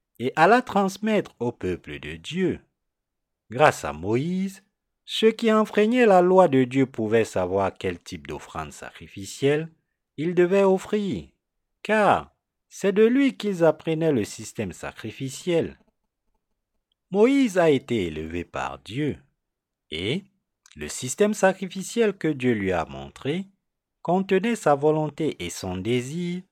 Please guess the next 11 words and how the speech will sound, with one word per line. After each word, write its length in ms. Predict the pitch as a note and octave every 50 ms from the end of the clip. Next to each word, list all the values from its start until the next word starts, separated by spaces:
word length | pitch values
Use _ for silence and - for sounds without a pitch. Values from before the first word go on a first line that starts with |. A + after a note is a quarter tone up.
| _ _ _ _ _ _
de 140 | - C#3 D3
se 200 | - - - A2+
réconcilier 840 | A2 F#2 - D2 - - - G#2+ A2 A2+ - - B2+ B2+ C#3 D#3+ D#3+
avec 360 | D#3+ D#3 D3+ D#3+ F3 F3 -
son 240 | - - F3 E3+ E3+
peuple. 560 | E3 - G3+ G3 F#3 C3+ F#2 - - - _ _ _ _ _ _ _ _ _ _ _ _ _ _ _ _ _ _ _ _ - -
Lorsque 300 | E4 D#4 C#4 - - A3
la 200 | G3+ G3 G3 F#3+
Bible 400 | F3 F#3 F#3+ E3 C3+ C3 B2+ A#2
dit 220 | G2 G#2 G#2 F#2+
ici, « 420 | D#2+ C#2+ - - - D2 C2+ C2+